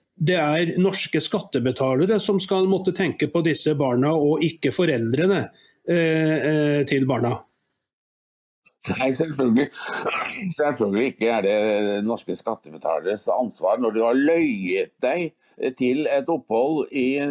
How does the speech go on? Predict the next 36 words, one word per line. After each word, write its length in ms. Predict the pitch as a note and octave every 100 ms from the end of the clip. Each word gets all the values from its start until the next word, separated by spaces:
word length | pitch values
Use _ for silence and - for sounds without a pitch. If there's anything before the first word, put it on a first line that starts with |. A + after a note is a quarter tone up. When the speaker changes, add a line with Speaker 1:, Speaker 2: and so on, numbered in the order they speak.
| A#2 C3 A#2+ C#3+
Speaker 2:
i, 60 | C3 B2+
i 80 | D3
Norge 320 | C#3+ B2 F2 F#2+
for 100 | C3
å 140 | D3
utgi 480 | B2+ F2 E2+ - F#2+ F#2
deg 160 | A2+ C3
for 160 | C3
å 60 | B2+
være 320 | C#3+ B2 F#2
en 120 | A#2 -
annen 400 | C3+ G#2+ F#2 A2+
det 140 | G#2+ G2
du 240 | A2+ A#2 B2
er, 220 | E3 E3 _ - -
ja, 140 | G2 F#2+
så 80 | A2
må 160 | F#2+ C#2+
du 60 | E2+
jo 60 | A2+
ta 100 | F#2 F2+
konsekvensen 960 | F2+ E2 G#2+ E2 D2+ C2+ - G#2 G#2 G2
av 240 | - G2 G#2+
det. 140 | G#3 A3+ - - D3
Nordmenn 560 | A#2+ F#2 D#2+ F2+ A2+ B2+
som, 220 | E3 E3+ - - - C3 C3
som, 300 | B2+ E3 E3+ C#3+ B2+
som 220 | D#3+ D#3+
lyver 400 | D3 C3+ D3 F3+
og 80 | E3
blir 160 | D3 D#3
tatt, 340 | - - - -
eh, 480 | D#3+ D3+ C#3 C#3 C3+
for, 240 | B2+ C#3 C3+ -
for 240 | C#3 C3
løgn, 320 | B2 D#3 G#3+